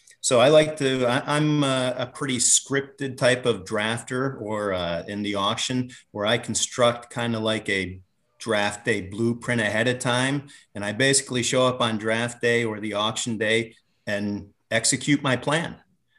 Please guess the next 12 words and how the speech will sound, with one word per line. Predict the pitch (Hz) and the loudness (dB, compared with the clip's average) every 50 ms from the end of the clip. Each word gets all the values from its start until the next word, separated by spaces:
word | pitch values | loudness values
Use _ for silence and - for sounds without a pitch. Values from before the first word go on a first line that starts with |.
| _ _ | _ _
Uh, | - 95 92 87 | -8 -6 -6 -6
that's | 85 87 117 117 117 - | -2 0 0 0 0 0
my | 131 117 123 | 0 0 0
goal. | 117 104 104 95 92 95 101 123 123 - - | 0 -2 -2 -2 -2 -2 -2 -2 -4 -4 -4
So | - - 110 107 104 104 107 107 - _ _ _ _ _ | -2 0 0 -2 -2 -6 -8 -10 -16 _ _ _ _ _
if, | 123 117 113 - - | -4 -4 -4 -4 -4
if | 139 120 - | -6 -2 2
everything | 143 151 143 151 143 151 151 139 | 2 4 4 2 0 0 -2 -2
falls | 123 - 135 131 131 120 113 | -2 2 2 2 2 2 0
in | 127 123 | -2 -2
the | 117 107 | -2 -2
line, | 104 110 120 120 117 107 101 95 95 92 | -2 -2 -2 0 -2 -2 -2 -4 -8 -10